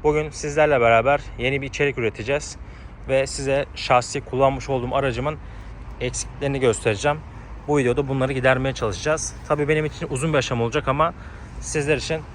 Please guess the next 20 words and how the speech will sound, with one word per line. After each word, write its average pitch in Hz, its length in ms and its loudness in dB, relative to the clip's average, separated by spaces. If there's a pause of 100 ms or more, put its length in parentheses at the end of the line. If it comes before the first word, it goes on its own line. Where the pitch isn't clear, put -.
(500)
e, 110 240 -2
kısa - 300 2
bir 127 40 2
video 107 220 2
olacak. 110 320 0 (480)
Şimdi 139 260 -6
ilk 165 160 -6
etapta 170 500 4 (560)
şöyle 151 240 2
tamponda 156 800 4 (260)
boyanacak 147 460 2
yerler 147 280 6
var. 131 340 2 (160)
Zaten 131 320 2 (380)
tampon 139 300 2
komple 139 360 0
boyanacak. 110 560 0 (520)
Şöyle 135 200 0
gördüğünüz 143 440 4
gibi 139 300 2